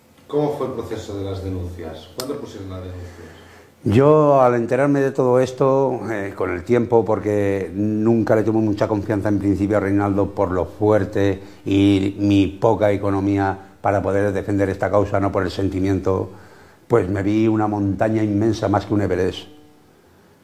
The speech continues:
Speaker 2: Pero poco a poco me fui incriminando y hasta la última gota de mi sangre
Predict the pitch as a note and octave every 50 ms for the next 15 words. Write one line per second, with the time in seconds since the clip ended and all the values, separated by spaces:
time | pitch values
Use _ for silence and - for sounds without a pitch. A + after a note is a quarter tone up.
0 | _ _ _ _ _ _ _ _ - B2 A2+ G2 A2 B2 G#2+ B2+ A#2 B2 A2 A#2
1 | A#2 A2 A2 - A#2+ A#2 A#2 A2 G#2 A2 G#2+ G#2+ G2+ G2+ G2+ G2+ G#2 G2+ G2 G#2
2 | G#2 G#2+ G#2+ - - - F#2+ F#2+ F#2 - - G2 F#2+ G2+ G2+ F#2+ G#2+ G#2 G#2 G2
3 | F#2 G2+ G2 - F#2+ F#2+ F#2+ F2+ - A2 G#2 G2+ F#2+ G2 G#2 G2+